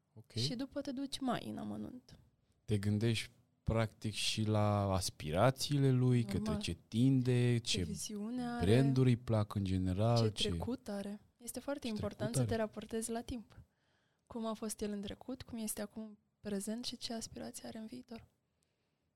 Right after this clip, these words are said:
Speaker 1: Mi se pare foarte utilă informația și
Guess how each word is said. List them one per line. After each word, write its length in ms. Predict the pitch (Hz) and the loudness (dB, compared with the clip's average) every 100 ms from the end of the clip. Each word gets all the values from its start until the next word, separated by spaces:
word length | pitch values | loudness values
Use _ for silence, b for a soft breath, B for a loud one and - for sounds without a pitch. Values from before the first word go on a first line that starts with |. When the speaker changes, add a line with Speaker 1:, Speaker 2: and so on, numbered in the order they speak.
| _ _ _ _ _ _ | _ _ _ _ _ _
Speaker 1:
Mi 100 | 101 | -14
se 60 | 95 | -2
pare 340 | 101 101 101 95 | 2 4 4 4
foarte 340 | 95 95 82 | 2 0 0
utilă 720 | 80 - 76 76 73 71 73 73 | -4 -2 -2 0 -2 -2 -4 -4
informația 800 | 82 - 73 78 80 - 104 104 | -6 -4 -2 0 0 0 2 2
și 680 | - - 98 95 92 92 | 0 -4 0 2 4 4